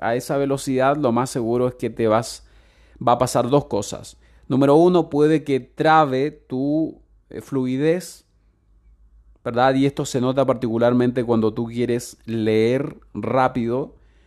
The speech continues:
e incluso cuando, cuando hablas rápido, porque después va a llegar un momento donde te vas a quedar en blanco en alguna palabra y no vas a saber qué decir.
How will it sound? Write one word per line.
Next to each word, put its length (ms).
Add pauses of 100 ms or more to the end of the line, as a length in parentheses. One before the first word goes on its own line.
(220)
e 80
incluso 420
cuando, 360
cuando 380
hablas 480
rápido, 680 (540)
porque 480
después 680 (100)
va 200
a 40
llegar 300
un 100
momento 500
donde 340
te 180
vas 500
a 200
quedar 340
en 180
blanco 580
en 180
alguna 380
palabra 560
y 200
no 160
vas 180
a 60
saber 260
qué 80
decir. 460